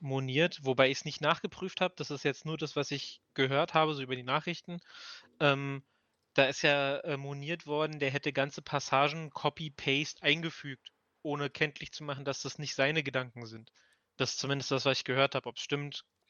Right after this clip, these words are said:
I don't know. Sowas, da brauchen wir nicht drüber reden. Das ist ganz klar, ist das, äh, die Verwendung von fremden Quellen als seinen, als seinen eigenen Gehirnschmalz. D-, um sowas geht's mir nicht. Aber wie gesagt, wenn da jetzt irgendwo ein Kommata fehlte oder, weiß ich nicht,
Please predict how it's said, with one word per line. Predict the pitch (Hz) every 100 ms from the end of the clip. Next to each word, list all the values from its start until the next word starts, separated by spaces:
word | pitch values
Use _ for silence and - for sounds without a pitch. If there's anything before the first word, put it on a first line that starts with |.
| -
I |
don't | 143 131 131
know. | 131 117 - - - - - _ _ _ _ _ _
Sowas, | 135 151 196 170 -
da | - 131
brauchen | 131 147
wir | 151
nicht | 143
drüber | 143 135 127
reden. | 151 151
Das | 131 147
ist | -
ganz | - 135 -
klar, | 143 139 139 143 -
ist | - -
das, | 131 -
äh, | - 143 131 131 123 - _ _ _ _ _ _ _
die | 139
Verwendung | 156 131 143 156 160 160 160
von | - 147 139
fremden | 131 - 147 156 156
Quellen | - 147 147 156
als | 139 -
seinen, | 135 135 131 131
als | - 139
seinen | 135 127
eigenen | 131 143 139 139 135 127
Gehirnschmalz. | 135 151 165 - 127 113 - - - - _ 226
D-, | - _
um | - 143
sowas | 135 151 -
geht's | 156 -
mir | 185
nicht. | 143 127 -
Aber | 127 127 127 127
wie | 143
gesagt, | 135 143 - - - - _
wenn | 139
da | 139
jetzt | 139
irgendwo | 156 143 135
ein |
Kommata | - 165 175 156 139
fehlte | - 139 131 135
oder, | 131 131 127
weiß | 135
ich | 143 143
nicht, | 131 - -